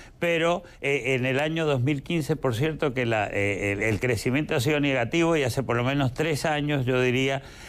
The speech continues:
que el cre-, el crecimiento per cápita ha sido entre cero y negativo, eh, con un, eh, una situación, con una inflación real mucho más alta que la que dice el gobierno, a pesar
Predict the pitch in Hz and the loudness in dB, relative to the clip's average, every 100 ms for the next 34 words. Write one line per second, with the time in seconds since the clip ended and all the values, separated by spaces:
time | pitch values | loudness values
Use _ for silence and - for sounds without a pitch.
0 | - - - 160 156 151 131 117 143 139 | -18 -12 -2 0 0 -2 -2 -2 -2 -2
1 | 123 123 117 107 127 101 139 147 143 131 | 0 0 0 0 -2 2 0 2 0 0
2 | - - 139 - 131 131 135 123 120 - | -2 -2 -4 -2 -4 -2 -2 -2 -2 0
3 | 139 131 127 113 107 113 - 175 175 180 | 2 2 0 -2 -2 -2 0 0 0 0
4 | - 123 120 113 110 107 110 101 127 - | -2 -2 0 2 0 0 0 0 0 -2
5 | - - - - 147 143 135 107 - 175 | -12 -16 -12 -2 0 2 0 -2 0 0
6 | 180 190 - 156 160 160 156 156 127 123 | 0 -2 -4 0 2 4 2 -2 -2 0
7 | 120 107 - - - 147 147 120 139 139 | 0 -4 -10 -12 -2 0 0 0 0 0
8 | 123 - 170 175 - 147 135 147 151 151 | -2 0 0 0 -4 0 2 2 2 2
9 | - 139 113 - 165 170 165 - - 107 | 2 0 0 0 2 2 -2 -8 -10 -4
10 | 120 123 135 147 107 90 85 - - - | 0 2 2 0 -2 -4 -8 -12 -20 -20
11 | - 123 165 156 156 143 123 151 139 131 | -10 -2 0 0 0 0 0 0 -2 -2
12 | 135 120 113 101 110 120 143 117 113 120 | -4 -2 -2 2 2 2 2 2 2 2
13 | 127 135 117 107 90 139 135 127 | 0 0 0 -2 -2 0 -2 -2